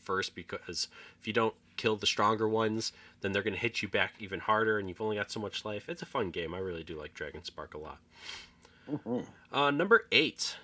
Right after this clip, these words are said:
Speaker 1: is Dreamscape. This is a game that Kevin and I worked on, uh, through the YouTube T C G community, like, homemade T C G community on, uh, YouTube. Um, this is where, uh,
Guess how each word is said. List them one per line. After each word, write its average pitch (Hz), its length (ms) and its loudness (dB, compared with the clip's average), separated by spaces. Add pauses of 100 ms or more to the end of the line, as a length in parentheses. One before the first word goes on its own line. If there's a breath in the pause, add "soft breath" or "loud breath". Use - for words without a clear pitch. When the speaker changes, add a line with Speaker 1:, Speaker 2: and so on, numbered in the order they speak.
(120)
Speaker 1:
is 92 200 -4
Dreamscape. 92 800 0 (180)
This 101 140 -6
is 98 80 -4
a 92 40 -6
game 98 220 0
that 87 140 -4
Kevin 110 260 -2
and 90 100 -2
I 87 140 0
worked 87 360 -6
on, 87 440 -2 (120)
uh, 87 200 -4
through 98 220 -6
the 87 140 -8 (220)
YouTube 92 480 -6
T - 180 -4
C 101 240 -4
G 92 380 -6
community, 90 760 -4 (200)
like, 87 120 -2
homemade 104 360 0
T 95 120 -6
C 95 160 -8
G 87 200 -6
community 87 520 -4
on, 80 320 -6
uh, 80 180 -10
YouTube. 85 420 -8 (420 loud breath)
Um, 98 360 -2
this 110 180 -6
is 95 120 -10
where, 95 480 0
uh, 85 280 -6